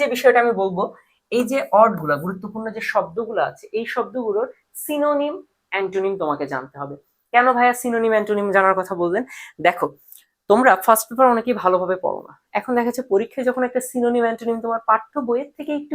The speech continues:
ঘুরিয়ে দেয়, তখন ওইটা দেখে মনে হয় যে কই থেকে আসছে, এটা আকাশ থেকে পড়লো নাকি, এমন তোমরা মনে করো। But actually ওইটা দেখা যায় তোমার ইংলিশ ফার্স্ট পেপারের একটা প্যাসেজের থেকে উঠিয়ে দিয়েছে। But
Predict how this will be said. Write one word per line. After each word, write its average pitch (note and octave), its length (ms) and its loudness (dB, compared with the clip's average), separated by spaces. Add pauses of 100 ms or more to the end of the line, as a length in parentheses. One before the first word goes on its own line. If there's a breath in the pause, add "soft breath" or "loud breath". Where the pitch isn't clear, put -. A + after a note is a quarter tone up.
ঘুরিয়ে C#4+ 320 4
দেয়, A#3 120 6 (300 loud breath)
তখন A#3 240 6
ওইটা A#3+ 200 6
দেখে A#3+ 200 2
মনে A#3 120 4
হয় A3 120 2
যে A3 120 -6
কই C4 220 0
থেকে B3 140 -2 (100)
আসছে, - 280 -12 (540)
এটা F#3 80 2 (100)
আকাশ A3 260 2
থেকে A#3 220 4
পড়লো F#3+ 260 4
নাকি, D3 140 -2 (100)
এমন A#3+ 200 2
তোমরা A#3 240 2
মনে E3+ 160 -2
করো। D3 120 -4 (280 soft breath)
But E3+ 100 0 (140)
actually C#4 460 2
ওইটা A#3+ 220 6
দেখা G#3 180 0
যায় G#3+ 160 6
তোমার G3+ 160 2 (140)
ইংলিশ F3+ 300 -2
ফার্স্ট F3+ 260 2
পেপারের C4 360 4 (760)
একটা A#3 200 0 (580)
প্যাসেজের D4+ 640 2
থেকে C#4+ 240 -2
উঠিয়ে F3+ 260 -4
দিয়েছে। - 240 -8 (180)
But E3+ 100 0